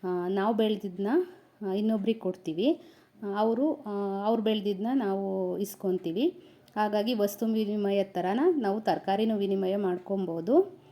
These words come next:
ಹಾಗಾಗಿ ಇಲ್ಲಿ ತರಕಾರಿನ, ಆ, ಅಷ್ಟೊಂದು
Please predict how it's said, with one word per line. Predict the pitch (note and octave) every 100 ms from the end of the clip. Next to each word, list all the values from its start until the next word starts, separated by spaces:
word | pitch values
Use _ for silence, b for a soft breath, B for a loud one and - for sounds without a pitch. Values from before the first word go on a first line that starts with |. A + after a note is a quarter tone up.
| B B - _ - -
ಹಾಗಾಗಿ | F#3+ F#3 F#3+ G3 C4
ಇಲ್ಲಿ | A#3+ - G3 G3+
ತರಕಾರಿನ, | A#3+ F3 - G3+ G3+ G#3 G#3 D4 - B B B B
ಆ, | F#3 F3
ಅಷ್ಟೊಂದು | D#3+ - - G#3+ A#3+ C4